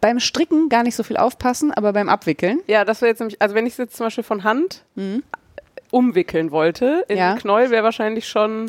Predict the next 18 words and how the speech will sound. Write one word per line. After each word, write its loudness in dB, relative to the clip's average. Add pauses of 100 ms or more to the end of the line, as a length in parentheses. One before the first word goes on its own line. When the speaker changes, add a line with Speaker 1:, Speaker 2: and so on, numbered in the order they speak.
Speaker 1:
Ich -6
würd's 0
zweifädig 2
umwickeln. 0
Speaker 2:
Okay. 0 (300)
Speaker 1:
<laughs> 0
Hilft, 2
glaub 2
ich. -4 (580)
Ähm, 2 (580)
aber 2
es -4
ist 0
schon, 2
also 2
wenn 4
man 2
eine 0